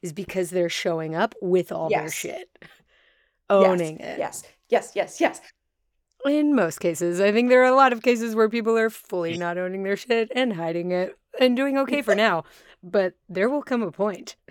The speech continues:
Speaker 1: <laughs> when the power that you wield is far greater when you're using all of it, strengths and weaknesses together. And we'll say weaknesses just for less, less than,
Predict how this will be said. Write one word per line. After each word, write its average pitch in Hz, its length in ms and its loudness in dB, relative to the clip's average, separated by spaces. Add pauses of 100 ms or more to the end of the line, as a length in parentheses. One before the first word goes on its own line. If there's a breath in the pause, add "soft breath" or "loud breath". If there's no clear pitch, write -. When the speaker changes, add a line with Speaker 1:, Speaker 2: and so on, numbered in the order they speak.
Speaker 1:
<laughs> 254 80 2 (1000 soft breath)
when 202 200 -4
the 190 80 -2
power 190 380 0
that 185 180 -2
you 175 560 -2 (360)
wield 165 600 0 (400)
is 160 240 -4 (380)
far 220 360 0
greater 175 680 -2 (440)
when 180 160 0
you're 170 120 0
using 160 580 -4 (280)
all 160 240 -6
of - 100 -18
it, - 180 -16 (160)
strengths 175 460 -6
and 170 160 -8
weaknesses 160 560 -12
together. - 480 -12 (560)
And 196 160 0
we'll 185 100 0
say 165 200 -4
weaknesses 160 600 -10
just - 240 -8
for 160 360 -8 (800)
less, 170 340 -2 (400 soft breath)
less 202 240 0
than, 175 360 -2